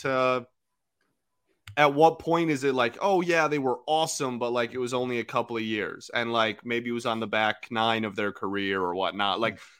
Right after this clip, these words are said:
Speaker 1: there's a ton of conversations around that. And, like, you know, that's a, a little more justifiable to kinda leave them off the list, I think. But there's a, I, I mean, yeah, I, I don't wanna just keep running in circles around Shanahan, but, like, that's, that's an, another one.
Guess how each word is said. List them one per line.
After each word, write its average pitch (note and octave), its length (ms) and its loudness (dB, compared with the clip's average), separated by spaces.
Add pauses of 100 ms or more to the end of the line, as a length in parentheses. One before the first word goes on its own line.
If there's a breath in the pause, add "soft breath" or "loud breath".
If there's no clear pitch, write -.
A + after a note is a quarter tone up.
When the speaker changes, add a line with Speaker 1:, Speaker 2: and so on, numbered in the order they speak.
(120)
Speaker 1:
there's G#3 260 2
a C#3+ 220 2
ton A#3+ 400 0
of D#3 120 2
conversations A#2+ 760 0
around A2+ 240 0
that. C#3+ 240 6
And, E3 80 -2
like, A3+ 240 -2
you A3 80 0
know, B2 180 4
that's E3 460 2
a, D3+ 160 6
a D3 80 4
little D3+ 260 4
more B2+ 360 4 (420)
justifiable B2+ 960 2
to A#2 80 -10
kinda A#2 200 -2
leave A#2 280 -4
them A2+ 200 0
off A2 220 -2
the G2+ 80 -14
list, A#2+ 320 -2
I G#2 140 2
think. G#2+ 340 -6
But A#2 140 2 (580 soft breath)
there's G3+ 200 6
a, A#3 120 8 (100)
I, D3+ 200 4
I D#3 80 4
mean, D3 320 2
yeah, D3 240 6
I, A#2+ 180 6
I B2+ 60 4
don't C3 80 2
wanna B2 160 0
just A#2 200 -8
keep B2+ 300 -4
running B2 280 2
in A2 100 -2
circles B2 400 -2
around A2 260 -2
Shanahan, A#2+ 500 -2
but, A2 120 -4
like, A2+ 180 0
that's, D3 440 0
that's - 480 -2
an, F3 200 -2
another D#3+ 340 4
one. F#2 280 -2